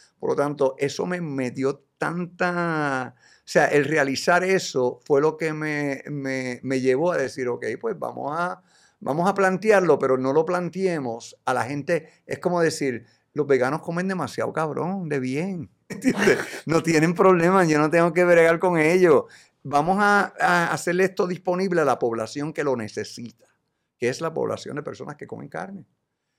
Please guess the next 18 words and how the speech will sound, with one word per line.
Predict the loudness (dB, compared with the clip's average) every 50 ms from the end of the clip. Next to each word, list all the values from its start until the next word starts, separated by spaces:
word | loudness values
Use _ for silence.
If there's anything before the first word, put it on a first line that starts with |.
| _ _ _ -12
Entonces, | -10 -6 -4 -2 -4 -4 -4 -10 _ _ _ _ _ _
eh, | 0 2 2 2
yo | 0 -2
sé | -2 -2 -2 -2
que | 0
hay | 0 0
muchas | 0 0 -2 -4 -2 -4 -4 -2
teorías | 0 0 0 2 2 0 0 0
sobre | -2 -2 -2 0
la | 0 0
carne, | 0 2 0 0 0 -2 -6 -6
pero | -4 -2 -2 -2 0
para | -2 -2 -2 -2 -2 -4 -6
nada | -8 -6 -4 -4 -2
más | -2 -4 -6
decirte | -6 -8 -8 -8 -10 -10 -6 -6 -4
una | -4 -2 -2 -4 -4
rapidito, | -6 -6 -6 -4 -4 -2 -2 -2 -2 -2 -4 -4 -6 -8 -8